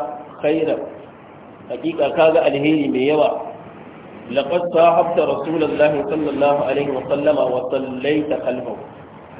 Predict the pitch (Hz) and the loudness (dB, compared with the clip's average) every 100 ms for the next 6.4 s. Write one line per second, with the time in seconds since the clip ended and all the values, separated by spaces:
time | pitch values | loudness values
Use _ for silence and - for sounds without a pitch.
0 | - - - - - 147 160 156 180 175 | -16 -16 -18 -10 4 6 6 4 2 6
1 | 165 143 135 151 160 143 135 139 156 147 | 4 6 4 4 2 0 -2 0 0 0
2 | 151 - - - - - - - - - | -2 -6 -12 -16 -16 -18 -18 -18 -18 -18
3 | - - 127 143 151 151 147 127 127 156 | -18 -4 4 6 6 2 0 -2 2 4
4 | 170 160 139 135 139 151 147 131 127 147 | 4 4 0 -2 0 -2 -2 -2 2 2
5 | 147 147 139 151 151 - - - - - | 4 0 -2 -4 -4 -8 -12 -14 -16 -16
6 | - 127 139 165 | -10 -6 -2 -2